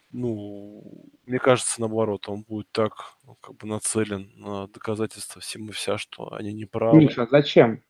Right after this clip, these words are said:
Speaker 2: Зачем ему это нужно?
Speaker 1: Ну, ему все двадцать шесть лет, он еще может заработать
Speaker 2: Ему
Speaker 1: второй, второй
Speaker 2: всего
Speaker 1: контракт.
Speaker 2: раннинг-бэк, второй контракт заработать, ну, камон.
Speaker 1: Поч-, а почему нет? Мэтт Форте получил второй контракт в Джетс, и на неплохие деньги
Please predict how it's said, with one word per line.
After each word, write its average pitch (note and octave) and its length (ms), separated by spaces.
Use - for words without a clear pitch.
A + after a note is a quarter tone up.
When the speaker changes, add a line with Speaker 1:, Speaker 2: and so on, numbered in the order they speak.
Speaker 2:
Зачем A2+ 320
ему C#3+ 140
это A#2 160
нужно? B2 320
Speaker 1:
Ну, A2+ 120
ему C#3 220
все F3 200
двадцать E3 240
шесть - 200
лет, B2 280
он G#2 200
еще G#2 200
может B2+ 240
заработать A#2+ 360
Speaker 2:
Ему B2+ 80
Speaker 1:
второй, C3 200
второй C3 240
Speaker 2:
всего C3+ 140
Speaker 1:
контракт. A#2+ 440
Speaker 2:
раннинг-бэк, B2 680
второй A#2 300
контракт A#2 440
заработать, A#2 500
ну, C#3 120
камон. A#2+ 340
Speaker 1:
Поч-, - 260
а B2+ 100
почему A2+ 440
нет? G2 240
Мэтт B2 180
Форте D3 380
получил B2+ 400
второй A2+ 240
контракт G#2 540
в G#2+ 140
Джетс, G2+ 440
и F#2+ 240
на A2+ 120
неплохие A#2 560
деньги A2 540